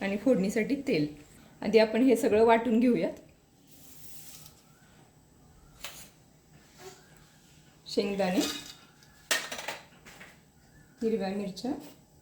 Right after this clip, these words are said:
लसणाच्या पाकळ्या, साखर,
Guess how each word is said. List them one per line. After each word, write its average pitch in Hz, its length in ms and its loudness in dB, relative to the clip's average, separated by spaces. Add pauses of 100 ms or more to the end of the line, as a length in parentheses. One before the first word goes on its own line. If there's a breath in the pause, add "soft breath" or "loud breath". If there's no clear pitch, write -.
(1300)
लसणाच्या 190 500 -6
पाकळ्या, 202 420 -6 (3250)
साखर, 214 460 4